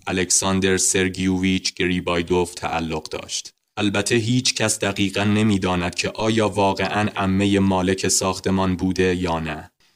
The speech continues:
بعضی حتی معتقدند که گریبایدوف اصولاً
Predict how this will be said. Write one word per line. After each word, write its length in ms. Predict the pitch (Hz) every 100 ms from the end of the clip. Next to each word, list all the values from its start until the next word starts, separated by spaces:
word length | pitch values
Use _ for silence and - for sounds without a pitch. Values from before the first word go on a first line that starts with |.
| -
بعضی 420 | 104 120 113 113
حتی 380 | 98 - - 107
معتقدند 800 | 98 95 98 95 98 98 98 95
که 120 | 92
گریبایدوف 880 | - 92 92 87 90 85 92 95 - - 101
اصولاً 480 | - 104 101 113